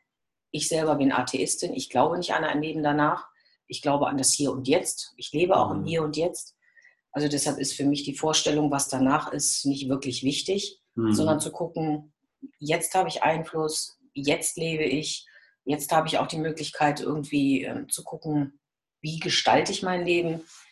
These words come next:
Speaker 1: Also Tod ist für mich immer die Frage, lebe ich das Leben, was ich gerne leben möchte?
Speaker 2: Mhm.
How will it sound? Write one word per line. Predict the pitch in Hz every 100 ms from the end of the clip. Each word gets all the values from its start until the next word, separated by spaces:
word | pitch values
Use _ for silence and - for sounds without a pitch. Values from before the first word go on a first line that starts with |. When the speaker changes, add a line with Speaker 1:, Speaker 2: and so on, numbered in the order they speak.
| _ _ _
Speaker 1:
Also | - 156
Tod | 151 202 233
ist | -
für | -
mich | 175 175
immer | 185 202
die | 175 165
Frage, | - 156 156 151 151 - -
lebe | 143 165 196
ich | - -
das | 143
Leben, | 147 151 151
was | 143
ich | -
gerne | - 131 123
leben | 120 120
möchte? | 104 104 - - _ _
Speaker 2:
Mhm. | - 110 104 101 101